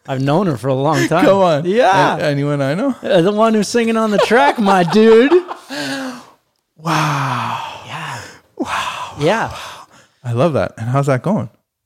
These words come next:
Speaker 1: It's going pretty good. She's, uh,
Speaker 2: I mean, are we just talking about this openly right now?
Speaker 1: Yeah, fuck it. Who gives
Speaker 2: Yeah.
Speaker 1: a shit?
Speaker 2: I mean, dude, I've known, I've known Jules for fucking ever. We worked at Y Sushi in Vaudreuil together.
Speaker 1: Yeah, and she, uh, we're on the same frequency.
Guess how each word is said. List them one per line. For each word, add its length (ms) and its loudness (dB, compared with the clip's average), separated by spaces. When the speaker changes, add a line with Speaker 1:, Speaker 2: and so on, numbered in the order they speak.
Speaker 1:
It's 100 -20
going 180 -4
pretty 180 -4
good. 280 2
She's, 380 -4
uh, 400 -2
Speaker 2:
I 80 0
mean, 140 0
are 60 0
we 100 2
just 180 -4
talking 260 -2
about 180 -2
this 140 -6
openly 340 -4
right 140 -2
now? 60 0
Speaker 1:
Yeah, 140 0
fuck 340 -4
it. 80 -2
Who 80 -2
gives 180 -6
Speaker 2:
Yeah. 80 0
Speaker 1:
a 40 -4
shit? 220 -6
Speaker 2:
I 40 -2
mean, 180 0
dude, 180 -2
I've 140 -6
known, 300 -2
I've 180 -4
known 220 0
Jules 300 -2
for 140 -12
fucking 320 -8
ever. 180 0
We 140 -2
worked 240 -2
at 100 -2
Y 200 -2
Sushi 420 -6
in 120 -6
Vaudreuil 400 -2
together. 320 -12
Speaker 1:
Yeah, 280 -12
and 160 -6
she, 420 -6
uh, 240 -10
we're 200 -4
on 200 -4
the 60 -8
same 320 -8
frequency. 600 -8